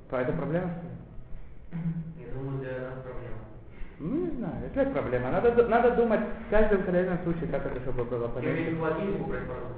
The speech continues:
Speaker 2: все оставляют, все оставляют.
Speaker 1: Поменьше.
Speaker 2: Стоять, доставать, там, отдельно класть.
Speaker 1: Поменьше проблем, чтобы было с одной стороны, с другой стороны, чтобы поменьше нарушений допускать.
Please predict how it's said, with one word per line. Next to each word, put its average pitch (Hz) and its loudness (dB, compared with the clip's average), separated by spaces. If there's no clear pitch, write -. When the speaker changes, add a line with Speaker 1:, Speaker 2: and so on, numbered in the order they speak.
Speaker 2:
все - -10
оставляют, 143 -4
все - -6
оставляют. - -8
Speaker 1:
Поменьше. 147 2
Speaker 2:
Стоять, 131 -4
доставать, 123 -6
там, 117 -6
отдельно 131 -4
класть. - -4
Speaker 1:
Поменьше 175 4
проблем, 180 4
чтобы 165 4
было 165 6
с - 4
одной 160 4
стороны, 160 0
с 139 -4
другой 139 2
стороны, 139 -2
чтобы 127 -2
поменьше 127 0
нарушений 113 -2
допускать. 98 -10